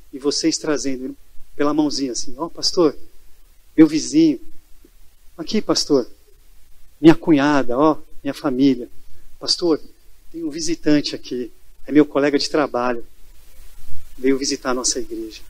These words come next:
Glória a Deus. Amém." Deus é maravilhoso.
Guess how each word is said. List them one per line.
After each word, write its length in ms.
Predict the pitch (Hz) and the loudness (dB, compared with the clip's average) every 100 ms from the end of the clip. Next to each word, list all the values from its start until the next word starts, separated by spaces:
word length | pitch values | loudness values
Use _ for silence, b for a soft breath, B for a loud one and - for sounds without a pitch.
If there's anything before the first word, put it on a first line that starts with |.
| - | -12
Glória 260 | 123 117 110 | -12 -10 -6
a 40 | |
Deus. 520 | 107 110 110 - - - - - - - - - - - | -4 -6 -10 -16 -14 -14 -14 -16 -14 0 4 6 4 -4
Amém." 460 | - - 120 117 - - - - - - - - - - - - - - - - - - - - - - | -6 -4 -2 -4 -6 -10 -8 -8 -10 -16 -16 -16 -14 -12 -14 -12 -8 -8 -8 -14 -14 -16 -14 -14 -10 -4
Deus 220 | 123 123 | -2 0
é 60 | 117 | 0
maravilhoso. 840 | 113 117 117 110 113 120 110 - | 0 -4 -6 -4 0 0 -2 -8